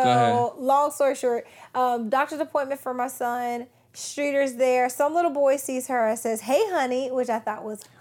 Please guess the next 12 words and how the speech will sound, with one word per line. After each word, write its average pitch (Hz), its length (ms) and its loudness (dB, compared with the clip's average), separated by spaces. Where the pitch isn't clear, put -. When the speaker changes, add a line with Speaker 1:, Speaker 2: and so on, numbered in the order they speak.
Speaker 2:
hilarious. 233 260 2
Speaker 1:
How 214 120 2
old 214 220 4
was 180 160 2
this 139 120 0
little 123 160 4
boy? 104 320 -2
Speaker 2:
He 370 260 2
had 277 440 0
to 254 120 0
be, 233 200 -4
like, 190 300 -6